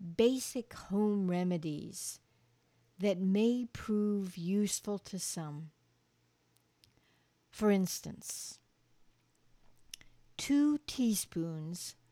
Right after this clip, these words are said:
of pumpkin seed powder, or alternatively, one ounce of tart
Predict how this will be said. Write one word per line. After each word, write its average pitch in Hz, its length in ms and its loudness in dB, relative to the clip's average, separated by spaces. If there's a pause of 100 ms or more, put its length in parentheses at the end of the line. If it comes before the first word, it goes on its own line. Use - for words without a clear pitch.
(420)
of 180 120 -4 (120)
pumpkin 233 580 0
seed 202 540 -2
powder, 180 640 -2 (2000)
or 202 580 2 (540)
alternatively, 175 1160 -2 (840)
one 220 540 4 (160)
ounce 190 580 -2 (200)
of 170 160 -6 (160)
tart - 600 -6